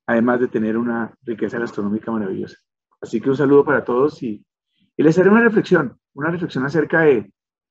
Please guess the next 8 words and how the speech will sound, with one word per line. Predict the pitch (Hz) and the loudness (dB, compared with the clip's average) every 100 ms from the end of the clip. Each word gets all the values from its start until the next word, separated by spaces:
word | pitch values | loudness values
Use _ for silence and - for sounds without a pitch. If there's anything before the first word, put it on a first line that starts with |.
| _ _ _ | _ _ _
de | 143 | 2
algo | 139 147 170 | 2 2 2
que, | 202 156 123 - _ | 4 4 2 -2 _
que | 143 | -2
vengo | 139 139 170 190 139 - _ _ _ _ _ _ _ _ _ _ | 0 0 2 2 2 -4 _ _ _ _ _ _ _ _ _ _
siendo | - 208 226 | -8 -8 -6
un | 247 | -8
poco, | 254 - 254 240 190 131 | -6 -2 2 4 2 -2